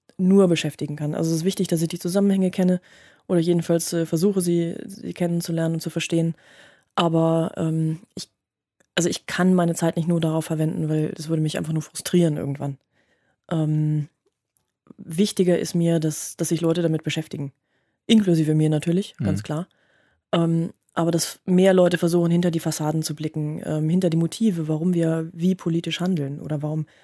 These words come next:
Speaker 1: warum Deutschland wie politisch handelt, warum, äh, Großbritannien wie handelt, warum die U S A handeln, wie sie handeln. Ähm, das ist,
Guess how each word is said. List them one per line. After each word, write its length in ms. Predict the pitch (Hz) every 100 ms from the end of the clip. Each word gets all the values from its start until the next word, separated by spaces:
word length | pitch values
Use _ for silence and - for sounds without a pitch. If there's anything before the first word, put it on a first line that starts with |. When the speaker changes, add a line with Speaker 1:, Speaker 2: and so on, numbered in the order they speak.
| -
Speaker 1:
warum 160 | 180 180
Deutschland 320 | 202 180 151
wie 80 | 151
politisch 420 | - 151 147 147
handelt, 400 | 143 147 151 -
warum, 340 | 165 165 165 165
äh, 240 | 160 160 - - - -
Großbritannien 720 | - 175 - - 202 196 170
wie 100 | 160
handelt, 360 | 156 151 147 -
warum 180 | 160 160
die 140 | 180
U 80 | 190
S 120 | 185
A 360 | - 208 185 -
handeln, 400 | 165 165 160 151
wie 80 | 147
sie 140 | 151
handeln. 380 | 143 147 143 147 _ _ _ _ _ _
Ähm, 520 | 175 165 165 165 180 -
das 200 | - 165
ist, 280 | 180 - -